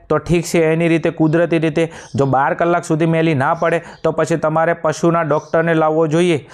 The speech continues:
આ તમારા માટે એક ભલે પ્રશ્ન છે, પણ યાદ રાખવા જેવી બાબત છે કે તમારા ઘરે કદાચ જો ગાયો હોય,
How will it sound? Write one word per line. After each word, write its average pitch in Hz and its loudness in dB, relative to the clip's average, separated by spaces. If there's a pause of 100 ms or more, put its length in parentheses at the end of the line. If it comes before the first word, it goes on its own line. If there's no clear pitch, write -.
(160)
આ - -2
તમારા 165 0
માટે 170 0
એક 175 -2 (280)
ભલે 143 0
પ્રશ્ન 170 -2
છે, 165 0
પણ 165 -6
યાદ 143 0
રાખવા 175 0
જેવી 175 2
બાબત 170 0
છે - -6
કે - -8
તમારા 143 0
ઘરે 143 0
કદાચ 160 0
જો 156 -2
ગાયો 147 2
હોય, 160 0